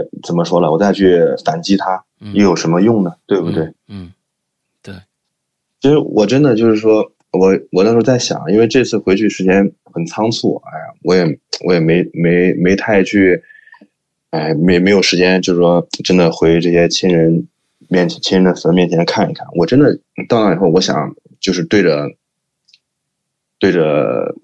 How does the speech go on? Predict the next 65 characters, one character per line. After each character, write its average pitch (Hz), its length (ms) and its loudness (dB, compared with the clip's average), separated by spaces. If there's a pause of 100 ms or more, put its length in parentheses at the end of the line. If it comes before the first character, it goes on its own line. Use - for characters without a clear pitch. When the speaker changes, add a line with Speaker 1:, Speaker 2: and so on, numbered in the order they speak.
(140)
Speaker 1:
哪 78 120 -2
怕 87 100 2
对 110 120 2
着 98 100 2
天 - 280 -2
也 101 140 2
好 - 220 -8
啊， - 140 -4
或 90 120 -2
者 - 100 2
对 92 220 2
着， 80 440 0 (260)
对 113 120 0
着 98 60 2
这 120 140 0
个 101 100 0
人 85 300 0
也 101 100 0
好， - 280 -12 (380)
或 101 100 0
者 92 60 -2
对 123 80 4
着 107 100 4
这 107 100 0
个 107 80 0
鬼 98 320 -2
也 90 120 -2
好， - 240 -10 (420)
Speaker 2:
嗯。 95 240 -20 (180)
Speaker 1:
对 113 100 2
着 107 80 4
这 107 60 2
个 107 80 2
好 78 200 -4
朋 95 140 -4
友 110 120 0
也 76 120 2
好， - 260 -18
我 - 120 -8
这 101 60 0
样 107 80 0
喊 85 320 -10
一 82 60 -2
句， 85 240 -6 (500)
Speaker 2:
嗯。 98 100 -14
Speaker 1:
差 - 200 -4
不 90 120 -2
多 85 180 2
了 78 100 2
吧？ 71 120 -8 (220)
这 104 120 -4
都 113 120 2
已 90 140 4
经 104 360 0 (340)
这 151 120 0
么 101 120 2
多 85 180 0
人 80 160 -2
命 87 200 0
都 80 200 2
已 76 40 -4
经 82 180 -10
进 92 180 0
去 - 140 -14
了。 - 120 -12